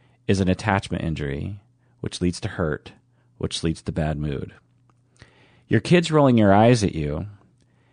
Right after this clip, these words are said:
is an attachment injury because they're rejecting you.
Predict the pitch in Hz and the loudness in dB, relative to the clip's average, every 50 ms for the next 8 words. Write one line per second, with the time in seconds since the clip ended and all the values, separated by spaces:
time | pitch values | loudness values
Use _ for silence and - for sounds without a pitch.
0 | _ _ _ _ - 101 98 87 98 95 95 - - - 131 131 143 - - 104 | _ _ _ _ -2 -2 0 0 2 0 0 -2 -2 0 0 0 0 -2 -4 -4
1 | 67 82 82 85 82 85 82 90 - 95 87 92 95 87 85 85 85 87 101 101 | -4 -4 -2 -2 -2 -2 -2 0 0 0 0 2 0 0 0 -2 -2 0 0 0
2 | 110 - - 80 78 76 64 62 - - | 0 0 -4 -6 -6 -6 -8 -10 -12 -14